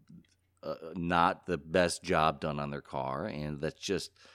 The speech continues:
that's their reality, and it's your job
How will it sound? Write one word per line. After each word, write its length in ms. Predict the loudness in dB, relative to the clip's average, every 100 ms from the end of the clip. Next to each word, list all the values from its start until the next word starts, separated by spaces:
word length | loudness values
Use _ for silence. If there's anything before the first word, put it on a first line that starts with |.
| _ 4
that's 220 | 6 6
their 240 | 8 8
reality, 560 | 8 4 4 2 0 0
and 80 | -2
it's 140 | -4 -2
your 520 | 2 4 6 4 2
job 640 | 0 2 4 4 2 -2